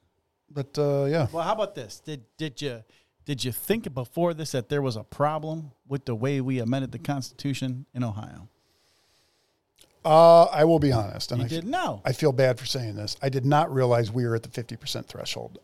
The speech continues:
Speaker 1: and I would have had a problem with that.
Speaker 2: Okay.
Speaker 1: Yeah.
Speaker 2: That's fair.
Speaker 1: I, I would have. I mean, the federal government is, and look, I don't trust,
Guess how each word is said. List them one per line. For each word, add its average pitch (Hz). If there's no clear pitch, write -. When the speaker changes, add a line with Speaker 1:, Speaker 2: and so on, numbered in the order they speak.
Speaker 1:
and 120
I 117
would 127
have -
had 117
a 107
problem 113
with -
that. -
Speaker 2:
Okay. 120
Speaker 1:
Yeah. 127
Speaker 2:
That's -
fair. 147
Speaker 1:
I, 160
I 180
would 175
have. 95
I -
mean, 143
the 131
federal 170
government 139
is, 120
and 160
look, 120
I 117
don't 135
trust, 135